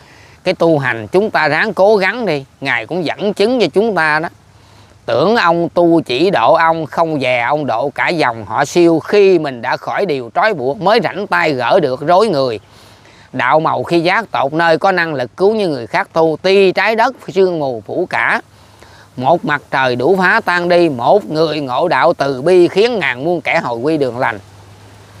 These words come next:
Đó, thì như vậy quý vị thấy đi, trước đây tám mươi lăm năm Đức Huỳnh Giáo Chủ mở khai đạo Pháp, hằng bao nhiêu như triệu người nghe theo. Khi Đức Huỳnh Giáo Chủ vắng mặt thì Ngài Thanh Sĩ cũng dạy là hàng triệu người nghe theo. Và kính thưa vậy, Ngài gần đây mấy tháng vừa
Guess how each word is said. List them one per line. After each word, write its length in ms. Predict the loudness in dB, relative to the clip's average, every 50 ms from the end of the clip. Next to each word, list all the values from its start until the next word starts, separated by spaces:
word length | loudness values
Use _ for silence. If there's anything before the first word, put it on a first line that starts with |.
| -18 -8 -2
Đó, 200 | 0 0 0 0
thì 220 | -2 -4 -4 -4
như 260 | -2 0 2 2 4 2
vậy 240 | 2 2 2 2 4
quý 140 | 4 4
vị 200 | 4 2 -2 -4
thấy 300 | -4 -2 -2 0 0 2
đi, 260 | 2 2 2 0 -2 -4 -2 2
trước 180 | 2 2 2
đây 180 | 2 0 0 0
tám 260 | 0 0 0 2 2
mươi 100 | 0 0
lăm 200 | 0 0 0 0
năm 260 | 0 0 0 0 -2
Đức 160 | -2 -2 -2
Huỳnh 300 | -4 -4 -4 -4 -4 -2
Giáo 180 | 0 0 0 0
Chủ 260 | 0 -2 -2 -2 0
mở 280 | -2 -2 -2 -2 -2 -2
khai 280 | -2 -2 -2 -2 -2
đạo 240 | -2 -2 -2 -2 -2
Pháp, 280 | -2 -2 -2 -2 -2 -4 -10 -20 -20 -20 -20 -20 -20 -20 -20 -20 -14
hằng 320 | -8 -6 -4 -4 -2 -2 0
bao 240 | 2 2 2 2 2
nhiêu 280 | 0 0 0 0 -2
như 300 | -2 -2 -2 -4 -4 -4 -4
triệu 240 | -6 -6 -4 -4 -4
người 320 | -4 -4 -4 -4 -4 -4 -4
nghe 220 | -2 0 0 0
theo. 340 | 0 0 0 2 2 0 0
Khi 180 | 2 2 4
Đức 180 | 4 4 2 0 -2
Huỳnh 180 | -6 -4 -2
Giáo 100 | -2 -2 -2
Chủ 200 | 0 0 -2 0 0
vắng 280 | 0 -2 -2 -2 -2 -2
mặt 200 | -2 -4 -4 -6 -10 -20 -20 -20 -20 -20 -20 -20 -20 -20 -20 -20 -10 -6
thì 200 | -4 -2 -2 -2
Ngài 280 | 0 0 0 0 0
Thanh 220 | 0 0 0 0 0
Sĩ 240 | 0 2 2 2
cũng 280 | 0 0 -2 -2 0 0
dạy 300 | 2 2 2 2 2 2
là 140 | 2 0 0
hàng 320 | -2 -4 -4 -4 -6 -8 -8
triệu 220 | -8 -4 -2 0 2
người 360 | 2 2 0 0 -2 -2 -2
nghe 200 | -2 -2 0 0
theo. 300 | 0 0 0 0 0 -2
Và 280 | -2 0 0 0 0 0
kính 260 | 0 0 0 2 2
thưa 180 | 4 4 4 4 2
vậy, 200 | 0 -2 -2 -2
Ngài 220 | -2 -4 -4 -4
gần 180 | -6 -6 -4 -2
đây 260 | 0 0 0 -2 -4
mấy 320 | -4 -4 -2 0 0 -2 -2
tháng 260 | 0 0 0 0 0
vừa 160 | 0 -2 -2